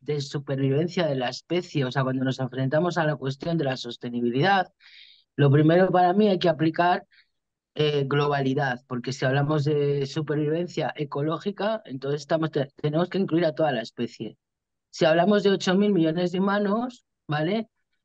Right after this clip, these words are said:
Para mí los últimos van a ser los primeros. Claramente África está todo por hacer, está llegando ya toda la tecnología,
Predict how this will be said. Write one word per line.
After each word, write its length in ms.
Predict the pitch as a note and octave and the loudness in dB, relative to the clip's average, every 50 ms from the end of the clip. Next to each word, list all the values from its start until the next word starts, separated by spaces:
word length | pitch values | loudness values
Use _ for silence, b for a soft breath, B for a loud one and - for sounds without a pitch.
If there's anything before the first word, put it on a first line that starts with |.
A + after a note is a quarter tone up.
| _ _ - | _ _ -4
Para 240 | - D#3 D3+ C#3+ D3 | -4 -2 -2 0 -2
mí 200 | E3 F#3 G3+ G#3 | -2 -2 -2 -2
los 220 | F#3+ D#3+ D#3 - | -2 -2 -4 -4
últimos 360 | E3 D#3+ D#3 F3+ G3 G3 F#3+ F3 | -6 -8 -6 -4 -4 -4 -2 -2
van 140 | E3+ D#3+ | -2 -2
a 80 | D3+ D3 | -4 -4
ser 120 | C#3 D3 | -4 -4
los 160 | C3+ C#3 C3+ C3+ | -4 -4 -4 -4
primeros. 480 | - C3 C3 D3 F3 F#3 E3 C#3+ C3+ | -4 -4 -4 -2 -2 -2 -2 -4 -4
Claramente 560 | C#3 C#3+ D3 D3 D3 D3+ D#3+ E3 E3 D#3 E3 | -4 -4 -4 -4 -2 -2 -4 -4 -4 -4 -4
África 580 | D#3+ D#3+ E3+ E3 - F3+ F#3+ - F#3+ F#3 F#3 - | -4 -4 -4 -6 -6 -8 -6 -4 -4 -4 -4 -4
está 280 | - D3+ C#3+ - D#3 D3+ | -4 -6 -6 -6 -6 -6
todo 240 | D3+ E3 D#3 D#3 C#3+ | -4 -4 -4 -4 -4
por 160 | D3+ D#3 D#3 | -4 -4 -4
hacer, 380 | D#3 D#3+ - G#3+ A3 B3 C4 - | -4 -4 -4 -4 -4 -4 -4 -6
está 240 | D3 C#3 - D3+ | -8 -8 -6 -6
llegando 460 | C#3+ D#3 D#3 D3 D3 D#3 D#3+ D3+ D3 C#3+ | -4 -4 -4 -4 -6 -6 -6 -6 -6 -4
ya 320 | C#3 D#3+ E3 D#3+ D3 - _ _ _ - | -4 -4 -4 -4 -4 -8 _ _ _ -8
toda 300 | F3 E3+ E3 E3+ D#3+ D3+ | -8 -6 -4 -4 -4 -2
la 140 | C#3+ C#3 | -4 -6
tecnología, 640 | C#3 C#3+ C3+ C#3 C#3 C#3 C#3 C#3 - F3 G3 F3 C3 | -4 -4 -2 -2 -2 -2 -2 -4 -4 -4 -4 -4 -4